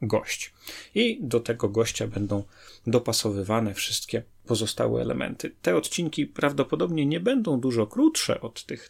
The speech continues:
odcinków tematycznych, ale będzie w nich mniej sekcji, po to, żeby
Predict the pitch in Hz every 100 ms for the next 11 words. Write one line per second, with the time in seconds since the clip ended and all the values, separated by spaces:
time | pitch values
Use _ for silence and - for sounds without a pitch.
0 | - - 110 104 - - 110 101 - -
1 | - - 269 320 - _ - - - -
2 | - - 196 277 254 226 _ - 135 -
3 | 127 165 151 147 127 123 - 135 113 113
4 | 104 - - - - - 131 113 113 113